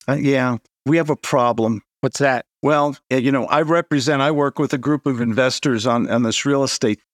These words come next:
Speaker 1: And the trouble is there's not enough room for us to make a profit on this deal right now. But I still,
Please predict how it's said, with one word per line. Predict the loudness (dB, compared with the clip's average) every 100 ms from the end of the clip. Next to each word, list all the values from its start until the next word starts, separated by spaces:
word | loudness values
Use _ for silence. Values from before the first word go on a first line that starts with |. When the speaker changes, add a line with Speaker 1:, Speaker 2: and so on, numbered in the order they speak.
| -4
Speaker 1:
And | -2
the | -2
trouble | -2 0 0 0 0
is | 0 0
there's | 0 -2 0
not | 0
enough | 0 -2 -2
room | 0 0
for | 0 0
us | 0 0
to | -2
make | 0 -4
a |
profit | -2 0 0 0 0
on | 0
this | 0 -2
deal | 0 0
right | 2 0 0
now. | 0 0
But | 0
I | -2
still, | -2 -2 -2